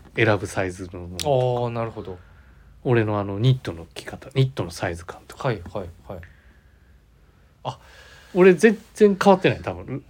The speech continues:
Speaker 2: いや、
Speaker 1: あの、
Speaker 2: 結構変わってるで。
Speaker 1: 変わってないよ。
Speaker 2: いや、変わってる。だって昔のサイズ感と全然違うと思うで。
Speaker 1: ええ。
Speaker 2: 十年前とか。
Speaker 1: いや、一緒やと思う。
Speaker 2: いや、
Speaker 1: そんと-、
Speaker 2: そんなゆ-、緩く着てなかったよ。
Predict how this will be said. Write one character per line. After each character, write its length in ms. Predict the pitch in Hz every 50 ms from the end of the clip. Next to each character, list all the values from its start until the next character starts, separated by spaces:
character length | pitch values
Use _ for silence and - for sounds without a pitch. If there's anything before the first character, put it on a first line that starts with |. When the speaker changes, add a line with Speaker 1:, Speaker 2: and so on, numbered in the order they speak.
| _ _
Speaker 2:
い 80 | - 143
や、 120 | 208 202
Speaker 1:
あ 20 | 190
の、 160 | 185 185 90
Speaker 2:
結 220 | - 262 269 - -
構 160 | - - - -
変 100 | - -
わ 60 | 160 165
っ 40 |
て 100 | - -
る 80 | 139 135
で。 80 | 131 -
Speaker 1:
変 120 | - 165 165
わ 80 | 170
っ 80 | 165 170
て 140 | - - 143
な 120 | 104 87 80
い 80 | 90
よ。 140 | 85 85 - - -
Speaker 2:
い 40 | -
や、 80 | 123 127
変 160 | - - 151
わ 80 | 170 165
っ 80 | 156
て 100 | - -
る。 120 | 131 123 -
だ 120 | - 127
っ 20 | 127
て 80 | 127
昔 500 | 107 104 110 110 - 143 143 - - 156
の 140 | 147 147 147
サ 180 | 143 - 180 175
イ 60 | 165
ズ 100 | 147 151
感 180 | - 117 95 87
と 80 | 87 -
全 160 | - 127 123
然 100 | 123 120
違 180 | 110 - 120 113
う 60 | 104
と 80 | - 85
思 120 | 82 80
う 20 |
で。 80 | - -
Speaker 1:
え 40 | -
え。 60 | - _ _ _ - - - _ - - _
Speaker 2:
十 240 | - 147 113 101
年 200 | 101 104 98 95 95
前 180 | 95 95 87
と 100 | 87 -
か。 140 | - - - _ - _ _ _ _ _ _ _ -
Speaker 1:
い 40 | 151
や、 100 | 135 127
一 100 | 123 131
緒 240 | 131 - - - 165
や 60 | 135
と 120 | - -
思 80 | 85 82
う。 1300 | 82 - - - - _ _ _ - - - - - - _ _ _ _ - - - - - - -
Speaker 2:
い 40 | -
や、 140 | 139 139 - - - - - - - - - - - - -
Speaker 1:
そ 300 | - - - - 254 254
ん 20 | 247
と-、 80 | -
Speaker 2:
そ 80 | - 254
ん 20 |
な 40 | -
ゆ-、 200 | 165 165 160 - -
緩 300 | 139 135 143 151 160 147
く 120 | - -
着 100 | - -
て 120 | - - 139
な 80 | 139
か 120 | 127 123 104
っ 60 | -
た 80 | -
よ。 80 | 80